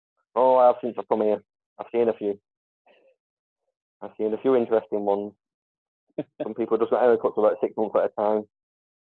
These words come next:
Speaker 2: Yeah, yeah.
Speaker 1: You're like,
Speaker 2: So people,
Speaker 1: right.
Speaker 2: people at home having a, having a go and just getting it
Speaker 1: Oh, I've
Speaker 2: made.
Speaker 1: had a few of them as well. The best one I had when he had cut triangles out with his head.
Speaker 2: <laughs>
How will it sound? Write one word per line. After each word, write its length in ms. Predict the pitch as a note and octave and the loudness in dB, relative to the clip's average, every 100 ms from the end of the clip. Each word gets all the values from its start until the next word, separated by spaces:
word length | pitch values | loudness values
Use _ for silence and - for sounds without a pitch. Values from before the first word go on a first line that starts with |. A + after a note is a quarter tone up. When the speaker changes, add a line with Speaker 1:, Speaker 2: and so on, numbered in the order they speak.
| _ _ _ | _ _ _
Speaker 2:
Yeah, 240 | A#2 A2 G#2+ - | -14 -14 -14 -16
yeah. 180 | G#2 G2+ _ _ _ G#2 | -14 -14 _ _ _ -8
Speaker 1:
You're 120 | G2 | 0
like, 160 | F#2+ C#3+ | 2 2
Speaker 2:
So 100 | C#3 | 0
people, 380 | D#3+ D#3 - | 0 0 0
Speaker 1:
right. 120 | F#2+ - | 0 0
Speaker 2:
people 320 | D3 D3 D3 | -2 0 0
at 40 | |
home 340 | C3+ C#3+ C3+ B2 C3 | 0 -4 -4 -10 -20
having 300 | B2+ A#2+ B2 A#2 | -16 -14 -12 -12
a, 40 | |
having 200 | C3 A#2+ | -12 -12
a 40 | A#2+ | -6
go 280 | B2+ B2 A2+ | -4 -4 -8
and 120 | A2 | -12
just 160 | - - | -16 -10
getting 160 | A#2 A#2 | -8 -6
it 40 | A2+ | 0
Speaker 1:
Oh, 180 | D3+ | 2
I've 40 | C#3+ | 4
Speaker 2:
made. 80 | C3+ | 2
Speaker 1:
had 80 | |
a 20 | B2+ | 4
few 120 | C3 | 4
of 80 | A#2 | 6
them 120 | A#2 | 4
as 120 | G#2+ | 4
well. 280 | A2 G#2+ G#2 _ _ _ _ - - | 4 2 -2 _ _ _ _ -20 -2
The 60 | |
best 160 | B2+ - | -2 0
one 80 | A2+ | 0
I 80 | G#2+ | 2
had 100 | G#2+ | 2
when 100 | G#2+ | 2
he 80 | |
had 80 | G#2+ - | 0 0
cut 100 | - | -6
triangles 380 | - A#2 B2+ A2+ | 0 0 2 2
out 140 | G#2 F2+ | 2 0
with 140 | G2+ | 0
his 100 | G2+ - _ _ _ _ _ - - | -2 -4 _ _ _ _ _ -14 -14
head. 40 | - - - - _ - | -14 -18 -20 -20 _ -10
Speaker 2:
<laughs> 80 | - | -10